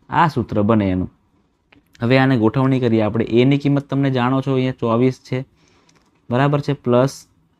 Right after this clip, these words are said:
ચોવીસ અને ડી ની કિંમત કેટલી છે અહીંયા? માઇનસ વન છે. એટલે ચોવીસ પ્લસ માઇનસ માઇનસ અને ચોવીસ એકા ચોવીસ.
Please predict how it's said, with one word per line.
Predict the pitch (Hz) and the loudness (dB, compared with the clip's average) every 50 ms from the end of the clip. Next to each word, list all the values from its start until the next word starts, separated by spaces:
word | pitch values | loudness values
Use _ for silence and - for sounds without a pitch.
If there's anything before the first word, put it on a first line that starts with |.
| _ _ _ _ _ _ _ _ _ _ _ _ _ _ | _ _ _ _ _ _ _ _ _ _ _ _ _ _
ચોવીસ | - 123 123 123 123 135 139 139 139 - - - | 0 2 4 4 4 4 2 0 0 -6 -14 -8
અને | 123 120 117 | -4 -2 0
ડી | 110 110 120 123 | 2 2 4 4
ની | 131 135 | 4 2
કિંમત | 131 135 135 135 135 - | 2 0 0 0 0 -2
કેટલી | 147 143 143 143 139 | -2 -2 0 0 0
છે | 139 | 0
અહીંયા? | 135 127 131 127 | 0 0 0 -2
માઇનસ | 120 110 107 107 113 117 123 131 135 - - - _ _ _ _ _ _ _ _ _ _ _ _ _ _ - | -2 -2 -2 -2 -2 -2 -2 -2 -2 -4 -8 -18 _ _ _ _ _ _ _ _ _ _ _ _ _ _ -10
વન | 107 104 107 113 117 113 104 95 95 | -6 0 2 4 4 4 2 0 -2
છે. | 90 - 113 104 85 - - _ _ _ _ _ _ _ _ _ _ _ _ _ _ _ _ _ _ | -4 -4 -4 -4 -4 -6 -12 _ _ _ _ _ _ _ _ _ _ _ _ _ _ _ _ _ _
એટલે | - - 107 104 - _ _ | -10 -10 -10 -10 -10 _ _
ચોવીસ | - 123 120 120 123 127 139 147 160 160 - - - - _ _ _ _ _ _ _ _ _ _ | 2 2 4 4 4 2 2 2 0 0 -4 -10 -18 -20 _ _ _ _ _ _ _ _ _ _
પ્લસ | 123 127 135 143 139 - - | 0 0 2 0 0 -2 -4
માઇનસ | 123 117 117 117 117 113 113 113 - - | -2 -2 0 0 0 0 -2 -4 -6 -6
માઇનસ | 110 107 117 127 135 135 127 120 120 120 | -2 0 0 2 2 0 0 -2 -2 -4
અને | 120 110 107 | -6 -6 -6
ચોવીસ | - - 110 110 113 120 120 120 - | -4 -2 -2 0 2 0 0 -2 -6
એકા | - 104 - 113 104 | -10 -8 -6 -6 -8
ચોવીસ. | - - 127 127 117 107 107 107 - _ | -4 -2 0 0 2 2 0 -2 -4 _